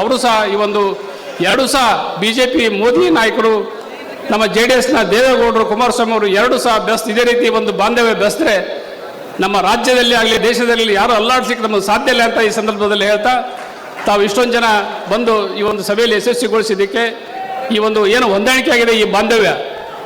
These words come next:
ಜೆ ಡಿ ಎಸ್ ಮತ್ತು ಬಿ ಜೆ ಪಿ ಬಾಂಧವ್ಯ ಹರಿಹರ ತಾಲೂಕು ಇರ್ಬೋದು, ಜಿಲ್ಲೆಯಲ್ಲಿ ಇರ್ಬೋದು, ಈ ಒಂದು ಬಾಂಧವ್ಯ ಕೊನೆಯ ತನಕ ಇರಲಿ. ನಾವು ಕೂಡ್ಕೊಂಡ್ಬಿಟ್ಟಿದ್ದೇವೆ, ಬಿ ಜೆ ಪಿ ಮತ್ತು ಜೆ ಡಿ ಎಸ್ ಕೂಡ್ಕೊಂಡ್ಬಿಟ್ಟಿದ್ದೇವೆ. ಕೂಡ್ಕೊಂಡ ಮೇಲೆ ನಾವು ಕಾಡೋದು ಬೇಡ. ಏನೇ ಒಂದು ಎಲ್ಲ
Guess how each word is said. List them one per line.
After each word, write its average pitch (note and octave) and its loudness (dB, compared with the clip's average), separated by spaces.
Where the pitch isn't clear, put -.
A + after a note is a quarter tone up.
ಜೆ A3 2
ಡಿ B3+ 4
ಎಸ್ B3 0
ಮತ್ತು A3+ -2
ಬಿ A3+ 0
ಜೆ A#3+ 4
ಪಿ A#3 0
ಬಾಂಧವ್ಯ G#3 2
ಹರಿಹರ A#3+ 2
ತಾಲೂಕು B3 2
ಇರ್ಬೋದು, A#3 2
ಜಿಲ್ಲೆಯಲ್ಲಿ A#3 2
ಇರ್ಬೋದು, A3+ 0
ಈ - 2
ಒಂದು G#3+ -2
ಬಾಂಧವ್ಯ B3 0
ಕೊನೆಯ A#3 2
ತನಕ A3 0
ಇರಲಿ. G#3+ 2
ನಾವು A#3 2
ಕೂಡ್ಕೊಂಡ್ಬಿಟ್ಟಿದ್ದೇವೆ, A#3+ 0
ಬಿ A3+ 0
ಜೆ B3 2
ಪಿ A#3+ 0
ಮತ್ತು G#3+ -2
ಜೆ A3 4
ಡಿ B3 4
ಎಸ್ A#3+ 0
ಕೂಡ್ಕೊಂಡ್ಬಿಟ್ಟಿದ್ದೇವೆ. A3+ 0
ಕೂಡ್ಕೊಂಡ A#3+ 0
ಮೇಲೆ A3+ 0
ನಾವು G#3 0
ಕಾಡೋದು G#3 2
ಬೇಡ. E3+ 2
ಏನೇ C4+ 4
ಒಂದು B3+ 4
ಎಲ್ಲ A3+ 0